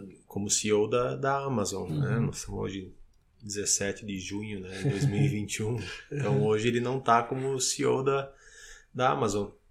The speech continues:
Speaker 1: Mas ele é um cara que tem a parte filantrópica dele também, ele ajuda, então ele sabe o papel que ele tem,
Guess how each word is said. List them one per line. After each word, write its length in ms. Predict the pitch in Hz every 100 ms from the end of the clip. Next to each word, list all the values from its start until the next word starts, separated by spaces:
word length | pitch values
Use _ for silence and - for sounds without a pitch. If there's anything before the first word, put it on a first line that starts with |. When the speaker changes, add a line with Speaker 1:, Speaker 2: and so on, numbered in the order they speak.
| _
Speaker 1:
Mas 300 | - 113 110
ele 80 | 127
é 40 | 147
um 60 |
cara 220 | 147 139
que 520 | 143 165 160 160 156 - _ _ _
tem 180 | 147 165
a 40 |
parte 560 | 165 - 131 135 127 113
filantrópica 800 | - 113 107 101 110 120 120 110
dele 200 | 104 107
também, 500 | - 107 107 117 113
ele 100 | 104
ajuda, 540 | 98 95 104 123 131 101
então 640 | 95 104 117 139 123 107 - _
ele 160 | 104 98
sabe 320 | - 104 135
o 60 | 147
papel 460 | - 113 - 117 117
que 100 | 110
ele 120 | 104
tem, 400 | - 104 107